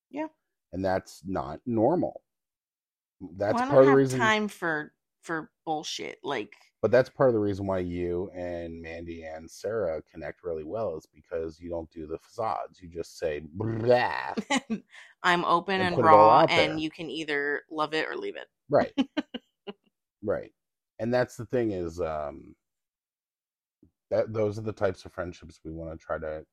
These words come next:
Speaker 2: continual put th-, that, those are the friendships that we wanna put energy into.
Speaker 1: Right.
Speaker 2: That deserve our attention.
Speaker 1: Yes.
Speaker 2: And,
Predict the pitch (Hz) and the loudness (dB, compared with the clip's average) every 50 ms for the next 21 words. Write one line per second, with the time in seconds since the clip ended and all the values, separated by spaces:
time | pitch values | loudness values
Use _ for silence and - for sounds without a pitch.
0 | _ - 85 85 - - 85 78 78 78 78 78 76 78 78 76 78 - _ _ | _ -16 -16 -14 -12 -12 -14 -12 -12 -14 -12 -12 -10 -10 -10 -10 -12 -16 _ _
1 | _ _ _ _ _ _ _ _ _ _ _ _ _ _ _ _ _ _ _ - | _ _ _ _ _ _ _ _ _ _ _ _ _ _ _ _ _ _ _ -4
2 | - 120 110 _ - - - 113 107 104 127 127 139 143 147 156 170 175 160 156 | -4 -4 -4 _ -10 -14 -12 -10 0 6 8 8 8 8 6 4 4 4 2 0
3 | 160 147 - - 143 127 123 - - 135 117 107 - - 101 90 98 95 98 95 | -2 -2 0 0 0 0 -2 -2 -4 -4 -4 -4 -6 -8 -6 -6 -4 -4 -4 -4
4 | 90 87 - 98 90 - 87 82 82 82 80 82 78 71 71 71 73 - - - | -6 -6 -6 -8 -8 -8 -8 -10 -10 -10 -10 -10 -12 -12 -14 -18 -18 -20 -20 -20
5 | - _ _ _ _ _ - - 76 - - - _ _ - 101 92 90 95 87 | -20 _ _ _ _ _ -16 -16 -14 -14 -14 -16 _ _ -10 -10 -8 -6 -8 -6
6 | 85 85 85 82 80 73 73 73 73 76 - - 71 - - - _ _ _ _ | -4 -4 -4 -4 -4 -6 -6 -8 -8 -8 -10 -14 -16 -18 -18 -20 _ _ _ _
7 | _ _ _ 202 - - _ _ - - - - _ _ _ _ _ _ _ - | _ _ _ -18 -18 -18 _ _ -20 -20 -20 -20 _ _ _ _ _ _ _ -16
8 | 80 80 78 76 73 71 71 73 76 80 - | -12 -12 -10 -10 -10 -10 -12 -12 -14 -16 -18